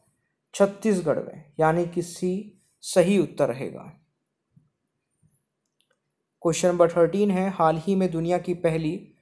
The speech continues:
बायोनिक आंख जेनेरिक बायोनिक विजन सिस्टम को कहाँ विकसित किया गया?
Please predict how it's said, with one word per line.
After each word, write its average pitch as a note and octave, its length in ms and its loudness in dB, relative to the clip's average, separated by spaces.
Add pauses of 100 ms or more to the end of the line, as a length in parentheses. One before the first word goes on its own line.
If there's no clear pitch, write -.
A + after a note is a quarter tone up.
(320)
बायोनिक F3+ 500 4 (160)
आंख E3+ 460 0 (300)
जेनेरिक F3+ 640 2 (240)
बायोनिक F3+ 800 2
विजन E3 600 -2 (260)
सिस्टम G3+ 520 0
को E3+ 240 -4
कहाँ F#3+ 460 2
विकसित F3 580 -4
किया D3 200 4
गया? G#2+ 220 -2